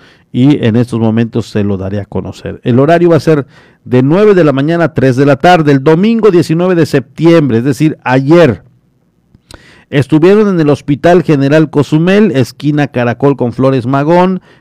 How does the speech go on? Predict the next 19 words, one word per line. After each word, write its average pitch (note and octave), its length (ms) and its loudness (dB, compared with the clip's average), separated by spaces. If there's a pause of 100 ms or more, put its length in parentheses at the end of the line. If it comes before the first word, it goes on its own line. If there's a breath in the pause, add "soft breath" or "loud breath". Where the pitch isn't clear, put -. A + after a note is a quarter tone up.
(160 soft breath)
Parque C#3 320 0
de B2 120 -2
la A2+ 120 -2
noventa C3 840 -2
de A2+ 200 -4
la A#2 100 0
colonia B2 380 -4
Emiliano A#2+ 380 -2
Zapata D3+ 760 -2
y C3+ 140 -4
Parque C3 420 -2
diez G2+ 320 -8
de A#2 80 -2
Abril. A#2+ 480 0 (800 soft breath)
Lunes D#3 600 2
veinte D#3+ 560 0
de D3 120 2
septiembre, C#3+ 720 0 (100)
hoy, D#3+ 420 2